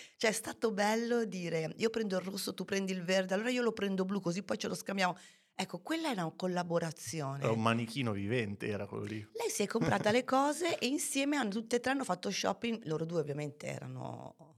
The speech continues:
Speaker 1: come ti dicevo, dall'altra parte del mondo, quindi non sarebbero potute essere qui. Ma quello è stato figo, cioè, ma non perché io avessi venduto, ma perché vedevo questa bellissima... Ehm,
Speaker 2: Armonia.
Speaker 1: armonia, eh, e rispetto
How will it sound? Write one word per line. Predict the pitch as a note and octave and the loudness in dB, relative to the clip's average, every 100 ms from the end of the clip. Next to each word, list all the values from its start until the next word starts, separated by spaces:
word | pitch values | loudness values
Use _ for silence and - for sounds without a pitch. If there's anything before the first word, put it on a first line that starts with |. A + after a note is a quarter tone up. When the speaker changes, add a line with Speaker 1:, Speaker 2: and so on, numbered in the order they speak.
| A#2+ | _
Speaker 1:
come | B2+ | -10
ti | B2 | -8
dicevo, | C3 C#3 | -6 -2
dall'altra | C#3+ C3 C3 | 0 -2 -2
parte | D3 D#3+ G#3+ | -2 0 0
del | F#3 | 0
mondo, | C#3+ D3 | 0 0
quindi | C3 B2+ B2+ A2+ - - _ | -2 -2 -2 -6 -14 -20 _
non | C#3 | -4
sarebbero | C3 C3 C3+ C#3+ | 0 0 2 0
potute | - C3 C3 | -2 -2 -2
essere | A#2 C3+ C3 | -2 -2 -2
qui. | A2 F#2+ - _ _ _ | -6 -8 -16 _ _ _
Ma | G3+ - | -2 0
quello | D#4+ F4 | -2 -2
è | |
stato | F#3+ D#3 D3 | -2 -2 -4
figo, | - B2 B2 B2+ B2 | -4 -8 -6 -6 -6
cioè, | B2 - C3 | -4 -4 -2
ma | B2+ D3 | 0 0
non | A#3 | 2
perché | A#3 E3+ D#3 | 2 0 2
io | |
avessi | C#3+ C3+ - | 2 0 -2
venduto, | D3 C#3 D3 C3+ B2+ B2+ A#2 | -4 -2 -2 -2 -4 -4 -2
ma | D3 | -2
perché | D#3 E3 - F#3+ G#3 - | -2 -4 -4 -4 -2 -2
vedevo | D3 C#3+ E3+ F3 | -2 0 0 -2
questa | E3 C#3+ - - C3+ C3 - _ | -2 -4 -4 -4 -4 -6 -16 _
bellissima... | _ D3 D3 D3 F3+ - - F3+ E3+ E3 E3 - - _ | _ -4 -2 -2 -4 -4 -8 -4 -2 -2 -6 -16 -20 _
Ehm, | - C#3+ C#3 C3+ B2+ B2+ B2 | -2 0 2 0 -2 -4 -2
Speaker 2:
Armonia. | - A2+ A2 A2 F#2+ G#2+ | 0 2 4 2 -4 -6
Speaker 1:
armonia, | - E3 E3+ E3+ F3 F3+ G3+ G3 G3 - - | -4 -2 0 0 0 0 0 0 -2 -4 -6
eh, | C#3+ C3 B2+ B2 B2 | -4 -2 -4 -6 -6
e | D3 D#3+ E3 | -2 0 0
rispetto | D#3+ - - - - - _ - E3+ G3+ | -2 -6 -4 -4 -4 -6 _ -4 -4 -4